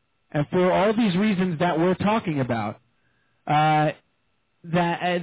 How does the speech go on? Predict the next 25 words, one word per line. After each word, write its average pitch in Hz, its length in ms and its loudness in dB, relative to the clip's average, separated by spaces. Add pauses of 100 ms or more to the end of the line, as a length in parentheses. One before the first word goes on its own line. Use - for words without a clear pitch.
than 180 360 -2
D-, 185 80 2
uh, 175 220 0
Darrelle 185 340 2
Revis. 233 220 0 (300)
I 151 60 -2
mean, 156 280 -2 (100)
uh, 92 180 -10
and 175 120 -4
now 185 140 0
I, 208 200 0
I, 190 440 -2
I 190 60 2
think 202 240 -4
that's 175 220 0
overstating 170 480 0
it 147 160 -4
slightly 160 240 0
because 139 260 -2
I 147 140 0
think 156 200 -4
Darrelle 143 300 0
Revis, 139 500 0
especially 208 600 0
with 131 240 2